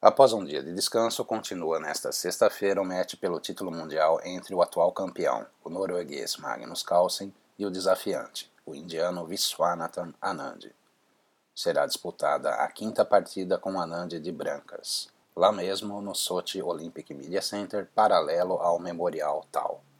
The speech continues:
Vale lembrar que Magnus terá duas partidas seguidas com as brancas, a sexta e a sétima, uma vez que a programação das cores se inverte na segunda metade. Dessa forma,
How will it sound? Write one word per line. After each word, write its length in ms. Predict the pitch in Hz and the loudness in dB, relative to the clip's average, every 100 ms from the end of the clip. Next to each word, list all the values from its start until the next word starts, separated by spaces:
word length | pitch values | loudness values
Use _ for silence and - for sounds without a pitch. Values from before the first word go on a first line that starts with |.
| _ _ _ _ _ _ _ - | _ _ _ _ _ _ _ 4
Vale 260 | 76 71 | 4 4
lembrar 540 | 78 98 95 87 107 110 | -2 -4 2 4 4 -2
que 120 | - | -4
Magnus 460 | 90 95 98 104 | -2 0 -2 -4
terá 240 | - 92 90 | -2 2 2
duas 260 | 80 110 - | 2 -4 4
partidas 480 | 107 90 98 92 | 4 4 -4 -4
seguidas 540 | - 110 85 98 107 - | -4 -4 -6 -4 -2 -4
com 220 | 101 104 | -4 -6
as 100 | 95 | -6
brancas, 600 | 87 78 69 - - - | -6 -8 -8 -12 -10 -6
a 140 | 80 78 | -2 -2
sexta 600 | - 78 78 - 104 101 | -2 -6 -6 -4 -6 -6
e 120 | 104 | -2
a 60 | 98 | 0
sétima, 640 | - - - - 139 - _ _ _ _ _ - | 0 0 -2 -2 -14 -16 _ _ _ _ _ -4
uma 180 | 98 | -2
vez 240 | 82 87 85 | 0 0 0
que 80 | 101 | 0
a 60 | |
programação 580 | - 92 92 82 80 80 | 0 -2 -2 -2 -2 -2
das 200 | 82 - | -2 -2
cores 380 | - 98 101 98 | -2 0 0 0
se 100 | - | -4
inverte 580 | 113 101 87 87 - 98 | -6 0 4 4 2 -6
na 140 | 95 | -6
segunda 400 | - 90 90 90 | -6 -6 -4 -2
metade. 520 | 92 - - - - - _ _ _ _ _ _ _ _ _ _ _ _ _ _ _ _ - | -2 -2 0 0 -2 -16 _ _ _ _ _ _ _ _ _ _ _ _ _ _ _ _ 4
Dessa 300 | 110 - - | 4 6 2
forma, 440 | - 71 65 - | 0 0 0 -6